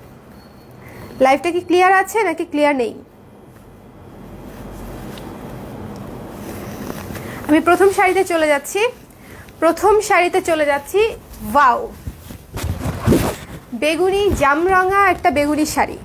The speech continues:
ভীষণ ভীষণ সুন্দর। পাড়টা দেখলেই পাগল হয়ে যাওয়ার মতো। তার মাঝখানে পুরো শাড়ির কালার হচ্ছে গর্জিয়াস ম্যাজেন্ডা,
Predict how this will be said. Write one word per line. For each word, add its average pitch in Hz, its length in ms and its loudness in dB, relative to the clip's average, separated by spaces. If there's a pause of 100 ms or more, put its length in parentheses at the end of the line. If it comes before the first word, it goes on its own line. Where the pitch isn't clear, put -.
(180)
ভীষণ 392 640 2
ভীষণ 349 420 2
সুন্দর। 285 480 4 (120)
পাড়টা 320 340 4
দেখলেই 330 360 -4
পাগল 302 320 0
হয়ে 285 220 4
যাওয়ার 262 280 4
মতো। 254 360 0 (380)
তার 277 180 4
মাঝখানে 320 480 0
পুরো 339 340 -2
শাড়ির 311 360 0
কালার 302 300 4
হচ্ছে 339 340 -2
গর্জিয়াস 302 720 2
ম্যাজেন্ডা, 320 640 2